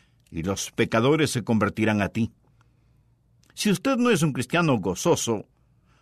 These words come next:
no será un efectivo ganador de almas. Lo único que hará es ir con una Biblia bajo un brazo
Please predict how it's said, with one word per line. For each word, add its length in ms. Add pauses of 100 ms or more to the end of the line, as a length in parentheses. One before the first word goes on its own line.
(200)
no 220
será 260
un 140
efectivo 560
ganador 480
de 100
almas. 500 (1040)
Lo 180
único 420
que 120
hará 240
es 460
ir 360
con 240
una 220
Biblia 420
bajo 320
un 140
brazo 520